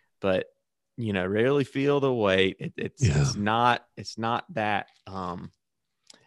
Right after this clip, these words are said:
Speaker 1: it's not as extreme. Don't catastrophize, you know? I'm
Speaker 2: Yeah,
Speaker 1: sure that's
Speaker 2: yeah.
Speaker 1: a word you use a lot,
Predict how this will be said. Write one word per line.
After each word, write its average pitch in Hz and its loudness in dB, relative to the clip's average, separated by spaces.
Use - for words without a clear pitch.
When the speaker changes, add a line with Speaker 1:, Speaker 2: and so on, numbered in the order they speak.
Speaker 1:
it's - -12
not 113 4
as 110 0
extreme. 113 -4
Don't 113 0
catastrophize, - -6
you 92 -10
know? 92 -8
I'm 92 0
Speaker 2:
Yeah, 71 2
Speaker 1:
sure 64 -8
that's 98 -4
Speaker 2:
yeah. 71 2
Speaker 1:
a - -4
word 95 -14
you 98 -12
use 95 -10
a 95 -8
lot, 95 -12